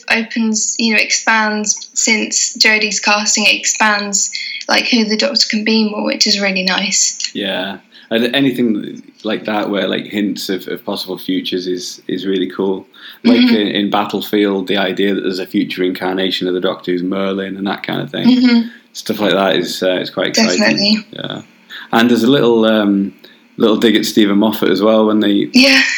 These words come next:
Speaker 2: they say about, um, Clive says one of the theories is that there's a crack in time leeching away memories, but they both agree it sounds a bit fanciful.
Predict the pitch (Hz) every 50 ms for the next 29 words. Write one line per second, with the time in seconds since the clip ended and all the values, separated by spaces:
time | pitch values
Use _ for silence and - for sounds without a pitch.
0 | - 117 104 - - - 117 107 104 104 104 101 104 104 104 - - 95 101 101
1 | 98 98 101 98 98 98 - - - - - - - _ - - 113 113 110 104
2 | - - 113 95 90 104 101 101 101 98 98 - 101 98 98 95 95 95 98 92
3 | 87 95 - - 92 92 92 90 - - 104 95 - - 92 92 - 101 98 101
4 | 98 98 98 104 107 107 - - 98 98 98 95 101 98 98 98 104 101 107 104
5 | 101 101 101 98 - - - - - - - - - - - 113 104 107 101 107
6 | 110 104 - 113 92 101 101 92 98 - 104 98 95 95 92 95 92 - - -
7 | 98 98 98 - - 92 - 98 101 - -